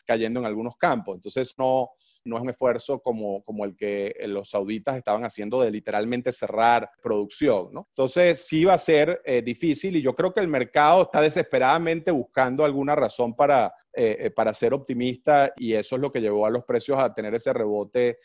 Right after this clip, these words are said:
tan grande. Pero yo creo que esto va a ser un, un mercado muy, con muchos saltos y, y subidas y bajas porque,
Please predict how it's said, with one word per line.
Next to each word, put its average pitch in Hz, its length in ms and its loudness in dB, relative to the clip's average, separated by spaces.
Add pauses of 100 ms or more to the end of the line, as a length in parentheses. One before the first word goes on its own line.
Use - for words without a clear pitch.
tan 127 180 -2
grande. 139 560 0
Pero 151 160 6
yo 139 120 4
creo 185 160 0
que 185 100 4
esto 175 200 2
va 160 80 6
a - 20 4
ser 156 240 2
un, 151 420 -4
un 139 120 -6
mercado 135 720 4
muy, 123 840 -2
con 107 160 -6
muchos 123 500 -2
saltos 135 460 0
y, 107 520 -4
y - 60 -14
subidas 123 460 -2
y 120 60 -2
bajas 123 380 2
porque, 117 380 -2